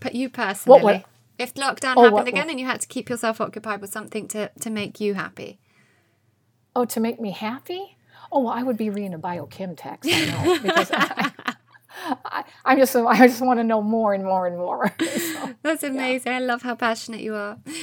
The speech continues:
Speaker 1: What profession, oh, I don't even wanna ask you this question, but what profession other than your own would you like to try?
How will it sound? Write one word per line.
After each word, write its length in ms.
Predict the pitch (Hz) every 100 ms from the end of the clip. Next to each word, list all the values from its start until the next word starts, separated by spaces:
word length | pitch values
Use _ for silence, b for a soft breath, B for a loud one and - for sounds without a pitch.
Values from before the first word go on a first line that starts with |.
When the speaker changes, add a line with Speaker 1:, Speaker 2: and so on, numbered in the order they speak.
| 311 285 208
Speaker 1:
What 220 | 240 254 -
profession, 500 | 269 254 254 254 214
oh, 80 | 262
I 140 | 240
don't 220 | 254 269
even 120 | 254
wanna 200 | 226 214
ask 260 | 220 339 -
you 60 | 285
this 160 | 285
question, 520 | - 262 247 - 180 185
but 200 | 196 -
what 240 | 226 262
profession 460 | 262 254 247 240 220
other 280 | 220 226
than 180 | 214 214
your 200 | 208 196
own 240 | 233 247 190
would 160 | 180
you 60 | 196
like 220 | 190 185
to 100 | -
try? 500 | 196 214 220 175 185